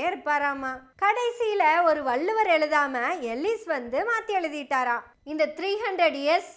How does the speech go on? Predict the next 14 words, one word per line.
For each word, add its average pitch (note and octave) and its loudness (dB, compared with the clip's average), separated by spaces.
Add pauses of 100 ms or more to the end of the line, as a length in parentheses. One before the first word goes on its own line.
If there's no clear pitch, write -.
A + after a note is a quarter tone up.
(160)
டயலாக B3+ 2
உங்க A#3+ -4
அண்ணன் C4 -2 (480)
ஒட்டுமொத்தமா C4 -2
இருபத்தெட்டு D#4+ -4
த-, B3 -2 (240)
இருபத்தெட்டு F4+ -6
தடவைக்கு C4+ -6
மேல C#4+ -4
பேசியிருப்பான். C4+ -6 (200)
இன்னும் F#4+ 0
உங்களுக்கு E4+ -4
புரியணும், D#4+ -2
விளங்கணும்னா B3 -2